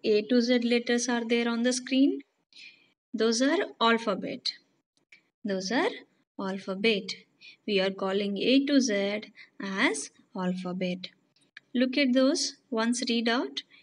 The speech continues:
A, B, C, D, E, F, G, H, I, J, K,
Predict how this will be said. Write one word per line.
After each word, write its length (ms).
A, 540
B, 540
C, 720
D, 600
E, 600
F, 500
G, 600
H, 460
I, 440
J, 540
K, 560